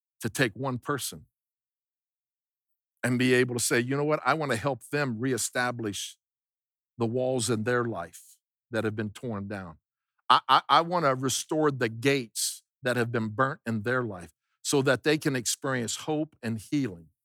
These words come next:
and forgiveness and purpose in their life." Nehemiah prayed, and I want to encourage you again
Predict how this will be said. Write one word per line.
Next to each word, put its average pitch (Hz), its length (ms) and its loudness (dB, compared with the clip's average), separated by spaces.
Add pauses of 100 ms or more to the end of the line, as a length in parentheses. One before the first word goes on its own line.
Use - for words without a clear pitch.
(1900)
and 117 140 0
forgiveness 113 920 -2 (880)
and 98 160 -10
purpose 110 440 -6
in 98 100 -6
their 95 140 -8
life." 101 380 -12 (1200)
Nehemiah 131 580 2
prayed, 117 460 -4
and 101 180 -6
I 123 120 -2
want 135 180 -2
to 135 60 -2
encourage 123 600 -2
you 127 100 0
again 113 460 -2